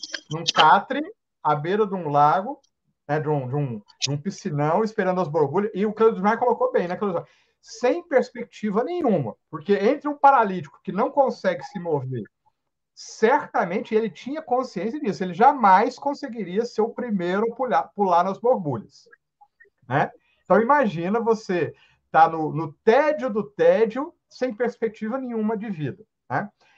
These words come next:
E aí vem alguém do nada e fala, "O que que você quer?" "Quero andar." "Então tá bom, anda." Tá. Qual foi o impulso? Qual é o nosso impulso quando a gente recebe da vida exatamente o que a gente quer?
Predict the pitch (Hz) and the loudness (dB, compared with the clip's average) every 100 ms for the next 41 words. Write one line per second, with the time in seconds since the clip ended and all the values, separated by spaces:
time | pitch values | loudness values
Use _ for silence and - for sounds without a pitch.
0 | _ _ - 349 370 339 214 233 214 156 | _ _ -2 2 2 0 0 2 4 2
1 | 147 190 196 151 135 190 190 160 180 170 | 0 -2 -2 -4 0 2 2 0 -2 -2
2 | 294 - 262 247 - 165 113 _ _ _ | -4 -8 -6 -6 -2 -2 -2 _ _ _
3 | _ _ _ _ _ - 147 175 285 240 | _ _ _ _ _ -4 0 2 4 6
4 | 156 - _ _ _ - 285 330 311 196 | 6 2 _ _ _ -16 -6 -2 0 0
5 | 147 220 294 262 139 - _ _ _ _ | 0 0 -2 0 -4 -4 _ _ _ _
6 | _ _ _ _ _ _ _ _ _ 180 | _ _ _ _ _ _ _ _ _ 4
7 | 170 - _ _ _ _ _ _ _ _ | 6 4 _ _ _ _ _ _ _ _
8 | 349 370 359 302 269 196 233 147 - - | 4 6 2 0 -2 0 -4 -4 -12 -20
9 | - 294 330 294 240 226 208 202 156 240 | 4 4 6 2 2 0 -2 -8 -6 -2
10 | 269 - - 160 170 180 202 202 - - | -2 -4 -8 -6 -6 -8 -6 -6 -6 0
11 | 277 285 247 214 190 160 165 240 208 190 | 2 2 -2 -2 -2 -4 -8 -4 -4 -4
12 | 160 208 208 180 170 214 208 196 170 180 | -4 -6 -6 -10 -8 -8 -8 -10 -10 -10
13 | - - 127 | -12 -8 -8